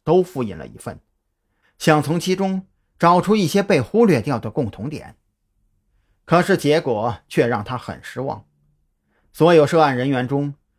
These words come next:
除了蔡勇、猛子以及杨文亮三人的人生轨迹有不少交叠点之外，其他涉案人员彼此之间没有半点瓜葛。唯一能将这些人扯在一起的，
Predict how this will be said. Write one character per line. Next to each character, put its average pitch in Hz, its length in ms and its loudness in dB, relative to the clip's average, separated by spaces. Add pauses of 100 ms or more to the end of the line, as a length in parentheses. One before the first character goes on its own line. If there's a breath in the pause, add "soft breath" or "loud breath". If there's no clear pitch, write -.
(140)
除 220 180 4
了 254 140 2
蔡 208 260 -4
勇、 104 380 -6 (160)
猛 117 340 0
子 139 260 -10 (200)
以 147 180 2
及 196 180 0
杨 175 220 4
文 208 140 2
亮 214 200 0
三 135 240 -2
人 127 140 -4
的 127 80 -4
人 127 220 -6
生 160 180 -4
轨 104 180 -8
迹 98 340 -12 (160)
有 120 140 -2
不 156 160 -2
少 98 200 -6
交 151 240 -2
叠 123 160 -6
点 113 180 -12
之 - 140 -12
外， 117 200 -10 (760)
其 160 180 2
他 170 160 4
涉 165 140 2
案 127 120 0
人 123 160 -4
员 113 360 -4 (240)
彼 208 180 6
此 185 160 0
之 160 140 -4
间 185 180 2
没 151 160 2
有 135 100 2
半 147 300 -4
点 87 180 -14
瓜 104 220 -10
葛。 - 240 -18 (880)
唯 160 180 6
一 185 100 4
能 151 180 2
将 151 200 0
这 151 120 0
些 127 180 -4
人 131 140 -6
扯 117 140 -8
在 127 140 -6
一 151 160 -8
起 98 180 -14
的， 104 240 -12